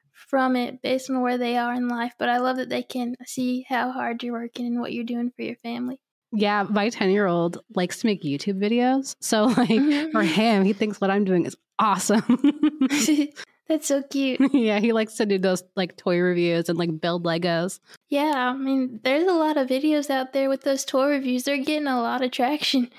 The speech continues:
Speaker 2: I know. And I'm like, he, you know, he wants to make one, like, all the time. I'm like, "You have no idea how much editing goes into this one, like, <laughs>
Speaker 1: <laughs>
Speaker 2: video.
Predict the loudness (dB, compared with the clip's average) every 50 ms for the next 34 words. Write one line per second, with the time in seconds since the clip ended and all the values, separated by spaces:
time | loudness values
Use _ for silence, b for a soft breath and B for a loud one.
0 | B B B 2 2 4 4 4 4 4 2 4 4 4 4 4 4 4 4 4
1 | 2 0 -2 -6 _ 0 2 2 2 2 4 4 4 6 6 6 6 6 4 4
2 | 4 4 4 6 6 4 4 4 4 4 4 2 2 2 2 2 2 2 0 2
3 | 2 4 2 2 2 2 2 2 2 2 2 2 2 0 0 0 0 0 -2 -2
4 | 0 0 2 2 2 2 2 0 0 0 0 0 0 0 0 -2 -2 -4 -4 -2
5 | -2 0 0 -2 -4 _ -2 0 0 2 2 2 0 2 4 4 4 4 4 4
6 | 4 4 2 2 2 0 0